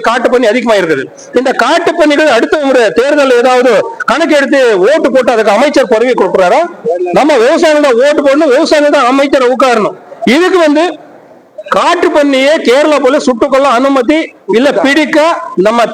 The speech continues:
தமிழக அரசு விவசாயிகளுக்கு வழங்கணும். இது இல்லாத த்ரீ ஏ ஒன் மின் இணைப்பு வந்து உடனடியாக வந்து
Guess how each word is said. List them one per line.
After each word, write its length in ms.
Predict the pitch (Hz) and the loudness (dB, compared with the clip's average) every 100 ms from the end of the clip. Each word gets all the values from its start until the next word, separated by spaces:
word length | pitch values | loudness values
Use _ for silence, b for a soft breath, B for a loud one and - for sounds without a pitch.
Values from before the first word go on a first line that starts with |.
| 214 | -2
தமிழக 320 | 269 330 294 | 0 0 0
அரசு 340 | 262 240 262 359 311 - - | 0 0 0 -2 -6 -14 -2
விவசாயிகளுக்கு 600 | 185 320 302 269 277 226 | 0 0 0 0 0 0
வழங்கணும். 340 | 226 240 180 - - - - - - 208 | 2 0 -2 -6 -16 -18 -12 -10 -2 0
இது 140 | 294 240 | 0 0
இல்லாத 360 | 254 302 285 269 320 330 285 185 - | 0 2 2 2 0 -2 -8 -10 -4
த்ரீ 140 | 254 330 320 | -2 0 2
ஏ 40 | 311 302 | 2 2
ஒன் 100 | 302 180 | 0 0
மின் 200 | 226 320 330 | 0 0 2
இணைப்பு 320 | 285 269 240 240 | 2 0 0 0
வந்து 160 | 240 277 214 | 0 -2 0
உடனடியாக 640 | 262 294 277 262 254 233 226 | 0 0 0 0 0 0 0
வந்து 180 | 233 | 0